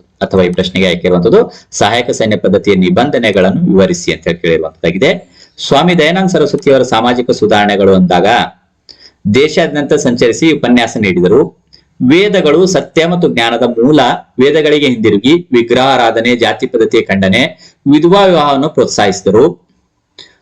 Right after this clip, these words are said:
ಸ್ವದೇಶಿ ವಸ್ತು ಬಳಕೆಗೆ ಕರೆ, ಸತ್ಯಾರ್ಥ ಪ್ರಕಾಶ ಕೃತಿ, ಶುದ್ಧಿ ಚಳವಳಿ, ಆರ್ಯ ಸಮಾಜದ ಸ್ಥಾಪನೆ, ಭಾರತೀಯರಿಗೆ ಭಾರತ ಎಂದು ಘೋಷಿಸಿದರು.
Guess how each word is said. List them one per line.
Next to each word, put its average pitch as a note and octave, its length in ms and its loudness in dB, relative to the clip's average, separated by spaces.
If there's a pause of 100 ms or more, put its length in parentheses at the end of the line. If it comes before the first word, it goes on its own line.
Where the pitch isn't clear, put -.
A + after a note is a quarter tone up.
(120)
ಸ್ವದೇಶಿ F#3+ 560 2
ವಸ್ತು F3+ 320 2
ಬಳಕೆಗೆ C#3 400 0 (120)
ಕರೆ, A2+ 240 0 (300)
ಸತ್ಯಾರ್ಥ - 540 -2
ಪ್ರಕಾಶ A#2+ 440 -2
ಕೃತಿ, B2 360 0 (160)
ಶುದ್ಧಿ A#2 400 -2
ಚಳವಳಿ, A2 400 2 (180)
ಆರ್ಯ D#3+ 280 0
ಸಮಾಜದ A#2 500 0
ಸ್ಥಾಪನೆ, A2 460 -2 (420)
ಭಾರತೀಯರಿಗೆ A2+ 640 0 (120)
ಭಾರತ A#2 440 -4
ಎಂದು G2+ 280 2 (400)
ಘೋಷಿಸಿದರು. C#3+ 600 -2